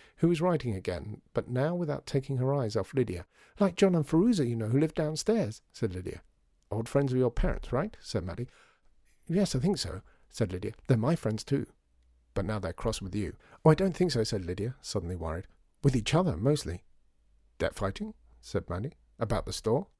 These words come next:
"About who's selling more things and who's more popular," said Lydia. "And it's so stupid because they're both brilliant. They're both supposed to be enjoying it, and they're just ruining it. They're almost as bad as Dad." "Your father?"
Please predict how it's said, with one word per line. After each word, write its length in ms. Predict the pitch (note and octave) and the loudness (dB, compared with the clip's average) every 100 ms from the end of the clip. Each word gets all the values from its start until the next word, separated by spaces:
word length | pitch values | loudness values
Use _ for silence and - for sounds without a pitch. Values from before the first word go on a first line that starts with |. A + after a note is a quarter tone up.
| _ _ _ _ _ _ _ - | _ _ _ _ _ _ _ 0
"About 260 | F#3+ F3+ | 2 4
who's 160 | E3 C3+ | 4 6
selling 240 | E3+ D#3 | 6 6
more 160 | C#3 C3 | 6 6
things 260 | - F3+ B2 | 6 4 4
and 100 | A#2 | 2
who's 180 | C3 | 2
more 140 | C3+ B2+ | 2 0
popular," 460 | - C4 C#3+ F#2 - | -2 0 -2 -4 -6
said 320 | - G#2 G2 | -4 -4 -2
Lydia. 320 | G#2+ - C2+ - - - - | -4 -4 -6 -10 -20 -20 -6
"And 140 | D#3 D#3 - | -6 -4 -6
it's 140 | - | 2
so 140 | A3 A#3 | 4 4
stupid 440 | - F#3+ E3+ C3+ | 2 0 2 0
because 260 | C#3 D#3 F3 | 0 -2 -2
they're 80 | |
both 340 | F3 A3 G3+ - | 4 6 4 2
brilliant. 340 | A2+ F#3 - | -2 -2 -4
They're 100 | D#3 | -4
both 280 | D3 G3 G3+ | 2 2 2
supposed 300 | - E3 D#3+ | 0 0 0
to 40 | - | 2
be 100 | C#3+ | 4
enjoying 300 | C#3 E3 C3 | 4 2 2
it, 20 | |
and 100 | D3 | 0
they're 80 | F3+ | 0
just 200 | G3+ - | 0 4
ruining 440 | E3+ A3 G3 A#2+ | 8 8 8 4
it. 120 | G2 | 2
They're 100 | D3 | 4
almost 200 | F3 G#3+ | 4 4
as 80 | D3+ | -2
bad 220 | - A2 | -2 -4
as 100 | A2 - | -4 0
Dad." 460 | G3 G3+ A2+ D#2 - - _ _ _ _ _ _ _ _ _ _ _ _ _ | 2 4 2 -2 -10 -18 _ _ _ _ _ _ _ _ _ _ _ _ _
"Your 140 | F#2+ | -6
father?" 460 | E2+ C#3+ A3+ - | -2 -2 -2 -6